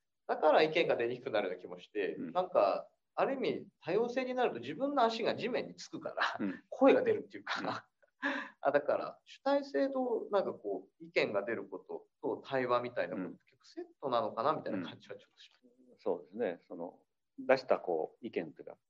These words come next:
Speaker 1: 考えが-、方が違うと。まあ、背景はこういうのがあって、
Speaker 2: うんうん。
Speaker 1: それをぶつけ合うと、
Speaker 2: うんうん。
Speaker 1: なんか、新しいもの出てくるかも。
Speaker 2: あ、出ます。
Speaker 1: AとB足したらCが出てくるって話ですよね。
Speaker 2: あ、出ます。
Speaker 1: それがその対話の醍醐味っていうか、楽しみ。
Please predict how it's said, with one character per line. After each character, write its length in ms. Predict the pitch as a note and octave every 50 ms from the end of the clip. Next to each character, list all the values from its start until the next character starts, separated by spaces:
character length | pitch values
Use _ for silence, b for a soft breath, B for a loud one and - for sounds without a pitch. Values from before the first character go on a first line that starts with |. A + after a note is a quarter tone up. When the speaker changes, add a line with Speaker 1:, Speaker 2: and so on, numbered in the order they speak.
| _ -
Speaker 1:
考 220 | F#2+ G2 G2 G2
え 80 | F#2+ -
が-、 180 | - - - _ _ _
方 220 | - - - D#2+ -
が 80 | - - - -
違 40 | F#2+ E2 D2+
う 60 | D#2
と。 540 | - - _ _ _ _ _ _ _ - G#2
ま 140 | G#2 F#2+ -
あ、 40 | - B2
背 80 | A#2 G2
景 120 | - E2+
は 40 | -
こ 120 | - F#2+
う 40 | F#2
い 40 | F2+
う 20 |
の 80 | E2+ E2
が 80 | D#2
あ 20 | D2+
っ 60 | - _ _
て、 220 | - C#2+ C2+ - _ _ -
Speaker 2:
う 40 | E3+
ん 40 | E3+
う 20 |
ん。 40 | E3+ - C3 B2 - - -
Speaker 1:
そ 100 | F3+ D#3+
れ 60 | D#3
を 60 | C#3+
ぶ 200 | C3 A#2+ B2+ C3
つ 120 | - D3+
け 120 | D3+ D#3 C#3
合 100 | C3+ C#3
う 120 | C#3 -
と、 220 | - D#3+ C3+ G2 D2+
Speaker 2:
う 100 | - -
ん 40 |
う 20 | -
ん。 40 | _ _ _ _ _ _ _ _ _ _ _ _ _ _ _ _ -
Speaker 1:
な 60 | E3+
ん 40 | F3+
か、 180 | - A3+ - - - _ _ _ _ _ _ _ -
新 240 | D#3+ - C4+ C#4+ C4+
し 40 | B3+ C#3+
い 20 |
も 80 | A2+ F#2+
の 60 | F2
出 80 | G2
て 100 | - G2+
く 60 | F2 D#2+
る 60 | -
か 60 | -
も。 60 | - _
Speaker 2:
あ、 100 | - C#3
出 120 | C3 C#3 C3+
ま 140 | B2 A2+ -
す。 80 | F#3
Speaker 1:
A 100 | G3 F3+
と 120 | - - B2
B 140 | C3 C3+ -
足 100 | A#2 G#2+
し 20 | -
た 80 | G#2
ら 40 | F#2
C 180 | - - F#3 C3+
が 60 | G2
出 80 | F#2 F2
て 80 | F2+
く 80 | E2 D#2
る 60 | D2
っ 20 | -
て 120 | - -
話 460 | - _ - - A2 G#2+ G#2 G2+ -
で 80 | - -
す 80 | -
よ 80 | - -
ね。 100 | - -
Speaker 2:
あ、 0 |
出 20 |
ま 20 | -
す。 800 | - _ _ _ _ _ _ _ _ _ _ _ _ _ - -
Speaker 1:
そ 80 | - G#3+
れ 80 | A3
が 100 | A3+ G#3
そ 100 | A3 G3
の 300 | F#3 F3 F3 E3+ D#3+ - - _ _ _ _ _ _ -
対 160 | B2+ A#2+ A#2
話 120 | A#2 A2+
の 340 | A#2+ A#2+ G#2+ F2+ D#2+ D2+ - _ _ _ _ _ _ _ _ _ -
醍 140 | A#2+ G#2+ G2+
醐 120 | F2+ F#2+ F#2+
味 80 | F2+
っ 40 | -
て 60 | -
い 40 | F2
う 40 | -
か、 100 | - F#2
楽 140 | F2 D#2 -
し 80 | D#2+
み。 120 | D2+ -